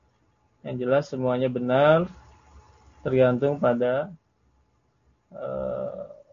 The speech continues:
kondisi ya, dan waktu gitu. Baik. Jadi, eh,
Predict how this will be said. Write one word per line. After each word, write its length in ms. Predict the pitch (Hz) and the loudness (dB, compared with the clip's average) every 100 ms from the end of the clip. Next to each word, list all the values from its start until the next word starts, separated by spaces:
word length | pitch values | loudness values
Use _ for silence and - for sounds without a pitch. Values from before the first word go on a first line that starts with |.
| _ _ _ - | _ _ _ -8
kondisi 560 | 135 131 123 143 131 | -6 -6 -8 -8 -8
ya, 80 | 120 120 _ | -10 -14 _
dan 240 | - 156 135 | -6 -2 2
waktu 480 | 131 127 131 123 120 | 0 0 -8 -8 -12
gitu. 80 | _ _ _ _ _ _ _ - - - _ _ _ _ _ | _ _ _ _ _ _ _ -20 -20 -20 _ _ _ _ _
Baik. 320 | 135 127 131 _ _ _ _ _ _ _ _ _ _ _ _ _ _ | -6 -6 -6 _ _ _ _ _ _ _ _ _ _ _ _ _ _
Jadi, 480 | 135 123 131 131 131 185 - _ _ _ _ _ _ _ _ - | -8 -2 0 0 -2 -8 -18 _ _ _ _ _ _ _ _ -4
eh, 680 | 139 127 123 123 123 - | 0 2 0 0 -2 -4